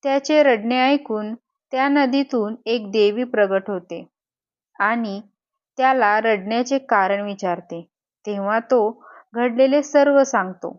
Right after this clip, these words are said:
आणि "माझी कुऱ्हाड मला परत द्यावी" अशी विनवणी करतो. देवी पुन्हा नदीत जाते आणि त्याच्यासाठी सोन्याची कुऱ्हाड आणते आणि "ही घे तुझी कुऱ्हाड" असे म्हणते.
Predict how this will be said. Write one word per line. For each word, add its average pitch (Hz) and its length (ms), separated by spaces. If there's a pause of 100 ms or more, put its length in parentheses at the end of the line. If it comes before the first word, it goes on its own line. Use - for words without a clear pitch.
(1500)
आणि 247 380
"माझी 226 500
कुऱ्हाड 247 440
मला 220 280 (140)
परत 240 340
द्यावी" 220 460
अशी 240 320
विनवणी 214 520
करतो. 190 400 (680)
देवी 208 380
पुन्हा 208 500
नदीत 247 400
जाते 247 400 (340)
आणि 233 460 (400)
त्याच्यासाठी 254 800
सोन्याची 220 580
कुऱ्हाड 202 420
आणते 175 360 (960)
आणि 233 420 (140)
"ही 247 200
घे 233 380 (340)
तुझी 247 280
कुऱ्हाड" 220 520
असे 220 240
म्हणते. 180 480